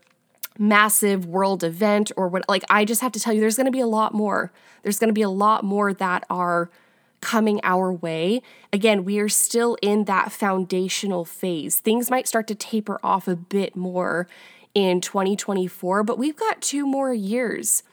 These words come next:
That's really, that's the Pluto return for the United States. It's expected to end around November of twenty twenty-four. So there's gonna be a lot of stuff that happens over the next two years that are going to feel completely out of our control,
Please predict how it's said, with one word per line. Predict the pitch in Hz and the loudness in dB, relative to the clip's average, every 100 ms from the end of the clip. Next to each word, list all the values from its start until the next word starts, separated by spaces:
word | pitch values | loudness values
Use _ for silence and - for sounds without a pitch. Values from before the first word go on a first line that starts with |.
| _ _ - | _ _ -2
That's | 208 214 - | 2 2 2
really, | 240 233 | 0 2
that's | 220 214 | 2 2
the | 220 | -2
Pluto | - 220 208 | 0 2 2
return | 196 196 202 185 190 220 | 2 -2 -2 0 2 0
for | 214 202 180 | 0 -2 0
the | 180 | 0
United | 185 180 180 175 | -2 -2 -4 -4
States. | - - 175 202 240 | -4 -6 -4 -4 -4
It's | 196 196 | -6 -6
expected | - - 185 - 185 | -8 -8 -8 -6 -8
to | 196 - | -8 -8
end | 165 170 220 - - - - - | -4 -2 -2 -4 -12 -20 -12 -2
around | 190 185 | 2 4
November | 175 170 170 175 190 | 2 2 0 0 0
of | 190 | -2
twenty | - 180 175 | -2 -2 -2
twenty-four. | 180 180 170 - 165 165 233 - - - | -2 -4 -4 -6 -4 -2 -4 -6 -20 -8
So | - | -2
there's | 233 233 | 2 2
gonna | 277 294 | 2 0
be | 277 | 0
a | 269 | 0
lot | 214 202 202 | 2 2 2
of | 202 | 0
stuff | - 202 | 0 0
that | - 190 | -2 -2
happens | 196 202 202 180 180 175 - | 0 0 0 -2 -2 -4 -2
over | 190 185 185 | -2 0 -2
the | 180 185 | 0 0
next | 180 180 - | 0 -2 -4
two | - 196 | -4 -6
years | 170 165 165 196 208 | -6 -6 -4 -4 -2
that | 190 | -2
are | 180 | -2
going | 180 185 | 0 -2
to | 185 | -2
feel | - 180 | -4 -4
completely | 202 185 - 190 214 - | -4 -6 -4 -4 -4 -4
out | 180 180 | -2 -2
of | 185 | -2
our | 180 | -6
control, | - 180 - 170 180 214 | -4 -6 -4 -4 -2 -2